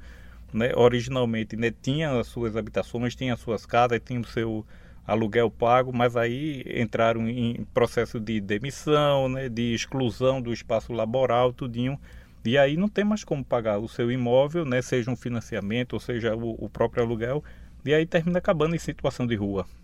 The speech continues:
E aí uma política dessa que aparentemente seria muito bacana, mas é como dizer, não é enfrentada ou não é construída a partir da real necessidade das pessoas.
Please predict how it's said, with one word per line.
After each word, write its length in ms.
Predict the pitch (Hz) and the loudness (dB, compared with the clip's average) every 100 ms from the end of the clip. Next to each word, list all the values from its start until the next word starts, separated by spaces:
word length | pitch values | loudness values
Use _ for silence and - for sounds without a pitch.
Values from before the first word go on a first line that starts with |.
| - - - - - - - - | -20 -20 -20 -20 -20 -20 -16 -6
E 160 | 127 | 2
aí 220 | 131 123 151 | 4 4 0
uma 240 | 156 156 | 2 0
política 400 | - 135 135 139 | 0 -4 0 0
dessa 320 | 113 107 - | 2 0 -2
que 260 | - 117 104 | -4 -2 0
aparentemente 760 | 113 110 120 117 120 107 107 - | 0 0 0 0 -2 -4 -4 -4
seria 220 | 107 104 | -2 -2
muito 240 | 104 - | -4 0
bacana, 500 | 127 - 135 147 185 - - - - - - | 0 2 -2 0 -4 -8 -20 -20 -20 -16 0
mas 300 | 107 135 143 | 6 6 6
é 80 | 156 | 2
como 260 | 160 156 | 0 -2
dizer, 580 | 127 - - 127 123 135 | -6 -12 -6 0 0 2
não 280 | 127 139 135 | 0 2 2
é 100 | 160 | 2
enfrentada 720 | 170 - 175 127 110 127 131 | 0 0 -2 0 0 2 0
ou 60 | |
não 140 | 123 120 | -2 -2
é 80 | 117 | -2
construída 680 | 127 127 - 113 110 131 | -2 -4 -2 0 0 0
a 20 | 143 | 0
partir 320 | 143 127 143 | 0 -2 -2
da 140 | 147 | -2
real 240 | 127 143 175 | 0 -2 -2
necessidade 640 | 165 - 135 127 113 113 | -4 -6 -8 -4 -2 -2
das 160 | 113 - | -4 -6
pessoas. 560 | 117 - 95 87 - | -10 -10 -10 -12 -16